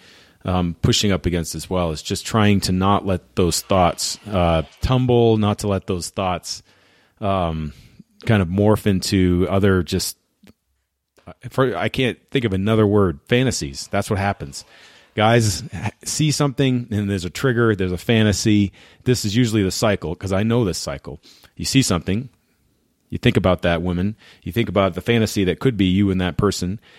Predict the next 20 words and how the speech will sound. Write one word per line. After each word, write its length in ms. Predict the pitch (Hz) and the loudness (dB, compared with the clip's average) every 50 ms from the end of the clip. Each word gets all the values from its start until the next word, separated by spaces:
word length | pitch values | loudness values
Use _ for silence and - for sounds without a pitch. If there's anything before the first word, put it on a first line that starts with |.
| _ - | _ -4
and 100 | 98 101 | 0 0
then 60 | 107 | 0
you 60 | 101 | 0
try 180 | - - 110 104 | 2 2 4 4
to 60 | 101 | 4
go 100 | 95 95 | 4 2
find 240 | - 113 107 107 107 | 2 2 2 4 4
it 60 | 104 | 4
online. 440 | 110 110 113 117 135 151 143 147 - - _ - _ _ _ _ _ _ - | 4 2 2 2 0 -2 -4 -6 -8 -12 _ -20 _ _ _ _ _ _ -8
Um, 440 | - 95 95 95 95 90 87 85 85 - - - | -4 -2 -2 0 -2 -2 -4 -6 -8 -12 -10 -4
and 120 | 107 101 | -2 0
that's 200 | 107 117 113 - | 0 0 -2 -4
the 100 | - 107 | -6 -4
cycle 400 | - - 123 127 - - 104 95 | 0 2 2 2 2 2 2 2
that, 220 | 90 98 90 - - _ _ - | 0 -2 -4 -4 -8 _ _ -16
you 120 | - 113 92 | -12 -8 -6
know, 240 | 98 92 87 85 - _ _ _ _ _ _ _ _ | -6 -6 -6 -8 -10 _ _ _ _ _ _ _ _
continues 560 | - 104 98 - - 120 139 143 143 143 127 | -4 -4 -2 -2 0 2 4 6 6 4 4
that 360 | 113 139 139 135 - _ _ _ _ _ | 4 4 4 2 0 _ _ _ _ _
consumption 840 | - - 135 135 - - - 139 160 - - - 127 107 95 85 76 | -4 -2 -2 -2 -2 -2 -2 0 0 0 0 2 2 0 0 -2 -6